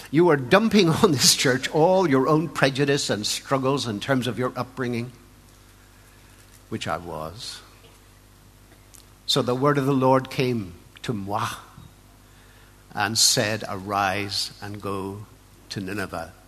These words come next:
And I went. And I have been there for my entire ministry. And so kenosis began, almost within weeks.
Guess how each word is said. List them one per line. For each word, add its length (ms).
And 120
I 120
went. 400
And 180
I 140
have 160
been 180
there 340
for 200
my 240
entire 720
ministry. 560
And 140
so 220
kenosis 680
began, 380
almost 460
within 260
weeks. 480